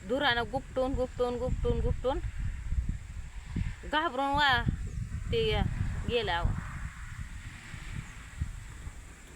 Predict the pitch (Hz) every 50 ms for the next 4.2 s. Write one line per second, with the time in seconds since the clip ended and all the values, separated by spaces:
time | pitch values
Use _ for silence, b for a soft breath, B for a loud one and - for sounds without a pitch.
0 | - - - - - - - - - - - - - - - - - - - -
1 | - - - - - - 233 233 220 269 269 277 262 - 294 - - 311 - -
2 | - 330 320 320 294 269 262 254 254 254 254 262 277 247 208 - 226 220 226 226
3 | 233 220 220 214 208 226 247 226 190 208 202 208 - 220 214 220 214 214 208 220
4 | 233 233 208 208